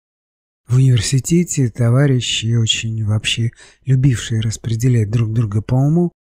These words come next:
Сергея Петровича относили в разряд ограниченных, хотя никогда не высказывали этого ему прямо в лицо,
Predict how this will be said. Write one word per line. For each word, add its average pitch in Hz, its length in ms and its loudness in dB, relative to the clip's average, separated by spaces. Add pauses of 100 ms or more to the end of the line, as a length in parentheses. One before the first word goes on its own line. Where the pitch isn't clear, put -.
(220)
Сергея 127 400 0
Петровича 147 580 2
относили 131 540 0
в 120 60 2
разряд 131 500 0
ограниченных, 127 1040 -4 (200)
хотя 117 280 -2
никогда 127 400 0
не 120 120 0
высказывали 131 880 0
этого 123 360 0
ему 117 260 0
прямо 117 340 0
в 113 60 2
лицо, 123 480 -2